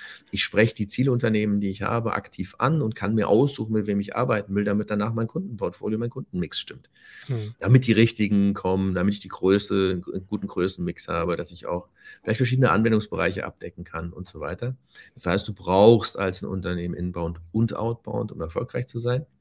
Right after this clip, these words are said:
Speaker 1: Und du musst deinem Vertrieb und deinem Marketing beibringen, was es bedeutet, einen kalten Lead zu einem warmen zu machen und irgendwann zu einem Kunden, weil nur so wirst du dir deine Kunden aussuchen können. Wenn du drauf wartest, dann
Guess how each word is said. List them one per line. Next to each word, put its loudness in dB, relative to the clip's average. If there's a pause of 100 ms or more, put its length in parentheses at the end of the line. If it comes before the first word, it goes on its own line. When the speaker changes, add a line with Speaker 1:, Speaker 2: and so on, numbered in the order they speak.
(540)
Speaker 1:
Und 4
du 8
musst 4
deinem 4
Vertrieb -2
und -2
deinem 0
Marketing -4
beibringen, 0
was 0
es -10
bedeutet, -2
einen -8
kalten -4
Lead -6
zu -6
einem 2
warmen 2
zu -8
machen -4 (580)
und 0
irgendwann 2
zu -2
einem 0
Kunden, -2 (500)
weil 2
nur 2
so 0
wirst -2
du -2
dir 0
deine 2
Kunden -2
aussuchen -6
können. -14
Wenn -4
du -4
drauf -4
wartest, -2
dann -8